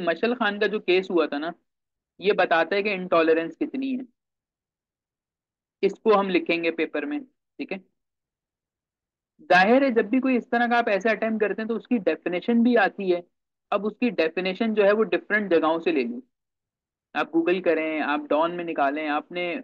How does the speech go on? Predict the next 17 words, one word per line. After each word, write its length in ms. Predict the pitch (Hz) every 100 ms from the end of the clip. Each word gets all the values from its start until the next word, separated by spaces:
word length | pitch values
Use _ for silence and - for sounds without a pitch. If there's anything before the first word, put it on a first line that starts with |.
| _ _ _
कहीं 160 | 202 269
से 120 | 262
भी 80 | 247
आपने 200 | 220 226
पढ़ा, 180 | 214 214
आपने 180 | 214 214
उसकी 140 | 214
definition 420 | 170 160 165 165
निकाल 300 | 170 135 131
ली, 140 | 127 139
ठीक 680 | _ _ _ _ _ -
है। 60 | 185 - _ _ _ _ _ _ _ _ _ _ _ _ _ _ _ _ _
फिर 140 | 180 220
आ 140 | 180
गई 140 | 185 220
उसकी 280 | 208 - 247
types, 480 | - 139 127 -